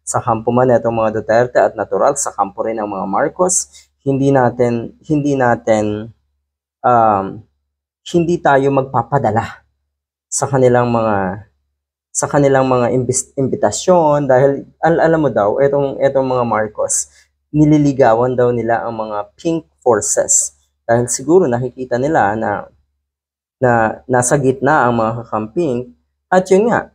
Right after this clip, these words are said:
sayang kung walang makinabang sa force naman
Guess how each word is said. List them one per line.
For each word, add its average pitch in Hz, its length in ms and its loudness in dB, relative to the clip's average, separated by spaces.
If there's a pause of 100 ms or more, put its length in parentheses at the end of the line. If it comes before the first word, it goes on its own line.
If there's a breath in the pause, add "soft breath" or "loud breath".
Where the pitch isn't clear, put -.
(120)
sayang 123 800 0
kung 139 160 0
walang 139 320 2
makinabang 135 560 0
sa 110 400 0
force 147 400 2
naman 131 240 0